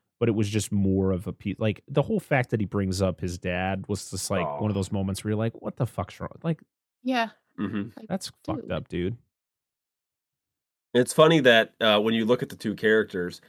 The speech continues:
Speaker 2: 'cause even his dad was like this, but Rooster was the massive, like, huge opposite compared to Maverick when he was younger, 'cause Maverick was just balls to the wall, didn't care, but Goose and Rooster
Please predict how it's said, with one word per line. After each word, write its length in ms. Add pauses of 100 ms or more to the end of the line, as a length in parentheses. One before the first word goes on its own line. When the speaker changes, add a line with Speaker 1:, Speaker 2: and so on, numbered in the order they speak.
(140)
Speaker 2:
'cause 160
even 160
his 140
dad 320
was 140
like 240
this, 260 (320)
but 100
Rooster 680 (640)
was 240
the 300 (360)
massive, 520
like, 180
huge 300
opposite 360
compared 440
to 160 (380)
Maverick 500
when 100
he 140
was 200
younger, 380
'cause 180
Maverick 360
was 160
just 180
balls 320
to 60
the 80
wall, 260
didn't 220
care, 520 (600)
but 280
Goose 360
and 120
Rooster 600